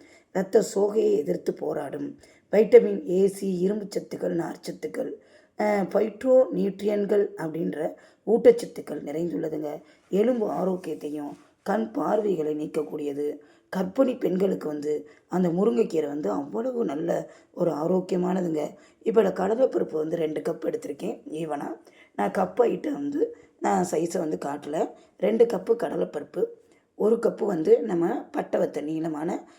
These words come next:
வற்றன்னு சொல்லுவாங்கள்ல, அதை எடுத்துக்கிறணும். இதை லைட்டாக பொன்னிறமா ரொம்ப, அ, ரொம்ப வறுக்காம பொன்னிறமா வறுத்து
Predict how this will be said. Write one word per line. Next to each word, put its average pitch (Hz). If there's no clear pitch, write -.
வற்றன்னு 170
சொல்லுவாங்கள்ல, 147
அதை 190
எடுத்துக்கிறணும். 151
இதை 214
லைட்டாக 202
பொன்னிறமா 202
ரொம்ப, 180
அ, 180
ரொம்ப 226
வறுக்காம 175
பொன்னிறமா 180
வறுத்து 160